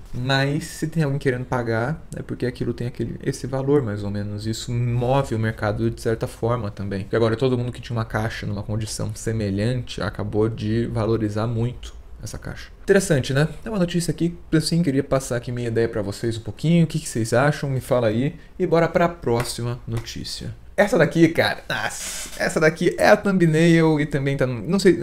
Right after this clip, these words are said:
quer dizer, eu não decidi ainda a thumbnail, o título, porque o Steam Deck tá dando bastante view também, tá todo mundo postando sobre, mas é que essa, esse, e-, essa notícia é a mais doida de todas.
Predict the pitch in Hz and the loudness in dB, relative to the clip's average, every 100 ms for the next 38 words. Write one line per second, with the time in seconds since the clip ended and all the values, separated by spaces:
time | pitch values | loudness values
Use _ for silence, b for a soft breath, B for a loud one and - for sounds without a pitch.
0 | - - 165 160 180 202 - 143 147 131 | -4 0 2 2 2 0 0 0 4 4
1 | 127 117 117 113 107 104 131 120 113 107 | 4 0 0 0 0 -2 -6 -6 -6 -6
2 | 110 104 107 - - 113 110 107 104 110 | -4 -4 -4 -10 -6 -2 0 -2 -4 -6
3 | - 123 117 117 113 120 110 - - 107 | -8 -2 -2 -2 -4 -4 -4 -4 -6 -8
4 | - 110 107 98 107 - 120 104 113 113 | -4 -2 -2 -2 -2 0 0 0 -4 -4
5 | - 107 - 113 110 - B 135 131 131 | -4 -6 0 0 0 -4 B 0 2 2
6 | - 127 135 165 113 - - 131 - 117 | 4 6 6 6 0 0 2 2 2 -2
7 | 101 - 135 - 139 - 110 - 113 - | 2 4 4 4 2 2 0 -2 -6 -2
8 | 110 113 - - 120 113 120 120 120 117 | -2 -2 -2 4 4 4 2 2 0 0
9 | 113 104 104 104 - - - | 2 2 0 -2 -4 -6 -10